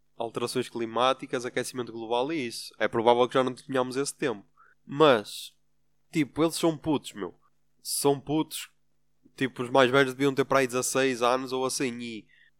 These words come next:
entre ter os putos a manifestarem-se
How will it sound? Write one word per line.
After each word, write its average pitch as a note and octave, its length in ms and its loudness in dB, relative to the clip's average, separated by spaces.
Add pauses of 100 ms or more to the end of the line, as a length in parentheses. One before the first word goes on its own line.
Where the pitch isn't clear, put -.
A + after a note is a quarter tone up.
(120)
entre D#3 340 0 (420)
ter E3 200 6
os D#3+ 140 0
putos D#3 400 0
a D3+ 80 6
manifestarem-se D3 1040 4